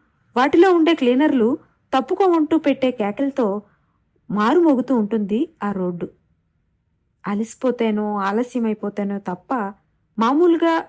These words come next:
నడుచుకుంటూ వెళ్లే వాళ్ళలో వీటిని ఆపి ఎక్కేవాళ్ళెవరూ ఉండరు. ఎక్కారంటే మటుకు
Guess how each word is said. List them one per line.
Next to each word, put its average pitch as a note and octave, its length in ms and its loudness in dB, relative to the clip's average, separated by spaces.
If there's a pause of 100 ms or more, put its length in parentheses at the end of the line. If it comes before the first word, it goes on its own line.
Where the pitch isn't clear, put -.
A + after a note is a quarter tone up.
(160)
నడుచుకుంటూ C4+ 560 -2
వెళ్లే C4 260 0
వాళ్ళలో A#3 600 -2 (400)
వీటిని A#3 360 0
ఆపి C4 680 0
ఎక్కేవాళ్ళెవరూ A3+ 720 -2
ఉండరు. F3 380 -8 (600)
ఎక్కారంటే F4+ 560 2
మటుకు E4 460 -2